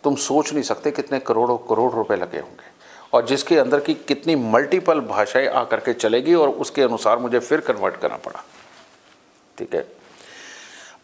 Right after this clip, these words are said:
अब ये सब कुछ मैं करता हुआ आया।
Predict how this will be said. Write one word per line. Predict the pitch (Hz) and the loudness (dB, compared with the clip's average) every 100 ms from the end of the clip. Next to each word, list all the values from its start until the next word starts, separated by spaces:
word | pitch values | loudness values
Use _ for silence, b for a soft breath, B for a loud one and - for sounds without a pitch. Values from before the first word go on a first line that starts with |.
| - | 0
अब | 240 240 285 - - - | 2 2 -2 -4 -16 -12
ये | 147 123 233 262 | -6 2 2 4
सब | 214 - | 2 0
कुछ | 196 175 - - - _ _ 120 | 0 0 -2 -8 -16 _ _ -6
मैं | 139 | -2
करता | 131 - 117 | -2 0 0
हुआ | 101 107 - 98 | 2 2 0 -2
आया। | - - | -10 -12